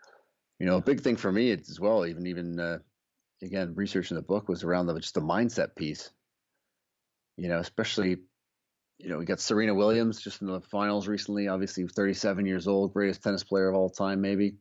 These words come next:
pretty close. And she's still looking between turn, uh, game changes. She's still looking at a notebook with positive affirmations. You know, she's won twenty-four <laughs> majors. So if, you know, if someone like that still needs these fundamentals and, and going over things, I think that, you know, the re-,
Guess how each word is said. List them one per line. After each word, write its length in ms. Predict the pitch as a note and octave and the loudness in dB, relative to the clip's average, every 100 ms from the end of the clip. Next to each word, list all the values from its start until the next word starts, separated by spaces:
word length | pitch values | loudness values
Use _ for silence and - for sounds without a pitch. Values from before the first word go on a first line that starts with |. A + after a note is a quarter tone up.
| _ - | _ -2
pretty 160 | F#2+ | -2
close. 480 | F#2 G#2+ G#2 G2+ - - - - - _ _ _ _ F2+ | 0 4 4 2 -4 -20 -20 -20 -20 _ _ _ _ -8
And 100 | - | 0
she's 180 | A#2+ | 0
still 300 | - C#3 D#3 | 2 4 6
looking 400 | A#2 G2+ G#2 G2+ | 4 2 0 -2
between 680 | F#2+ G2+ - A2+ A2 G#2+ G2+ - _ _ - | -4 -8 -4 0 2 2 -2 -12 _ _ -4
turn, 340 | B2 C3+ - G#2 | -2 -2 -2 -4
uh, 80 | F#2 | -2
game 300 | G#2+ C3+ C3+ | 2 2 0
changes. 420 | G#2 F#2+ F2+ F#2 | -2 -2 -4 -4
She's 160 | G2+ | -6
still 220 | - B2 A#2 | -2 2 2
looking 260 | A2 G#2 | 2 0
at 140 | F#2+ - | -2 -4
a 60 | F#2 | -2
notebook 520 | G#2+ C3 G2 F#2 - | 0 0 -2 -4 -2
with 180 | F#2 - _ | -4 -4 _
positive 360 | A#2+ A2+ A2 A2+ | 0 2 2 2
affirmations. 720 | A2+ A2 A2+ B2 D3 D#3+ B2 _ _ _ _ _ _ _ _ _ _ | 2 0 -2 -4 -6 -10 -14 _ _ _ _ _ _ _ _ _ _
You 80 | F#2 | -12
know, 120 | - | -12
she's 180 | - G#2 | -10 -4
won 160 | A#2 G#2+ | -2 0
twenty-four 420 | B2+ A#2+ C3 A#2 | 0 2 2 2
<laughs> 0 | |
majors. 560 | C3 C#3 G#2 C#2 - - _ _ | 2 2 0 -6 -12 -18 _ _
So 240 | - E2+ F#2+ | -8 -4 -4
if, 80 | F#2+ _ _ - - - _ _ | -6 _ _ -20 -20 -20 _ _
you 120 | - F#2 | -8 -4
know, 120 | F#2 | -2
if 140 | G2+ | -2
someone 260 | - D3 C#3+ | 0 2 4
like 160 | A2+ | 2
that 280 | A#2+ B2+ C3 | 2 0 -2
still 240 | - A2+ G2+ | -2 -2 0
needs 320 | G#2 G#2 F#2+ | 0 -2 -4
these 220 | F#2 F2 | -6 -4
fundamentals 640 | G#2 G2+ F#2+ G#2 G2+ F2 | -2 0 2 2 2 0
and, 80 | F2 | -4
and 200 | D#2 F2 | -4 -2
going 220 | F#2+ G2 | 0 2
over 220 | G2 G#2+ F#2+ | 2 2 0
things, 280 | E2 E2+ | -4 -4
I 60 | F2 | -4
think 220 | G#2 F#2+ | -4 -2
that, 260 | B1+ C2 - | -2 -2 -4
you 120 | D#2 | -4
know, 80 | E2 | 0
the 100 | F2+ | 2
re-, 220 | G#2 G#2 | 4 2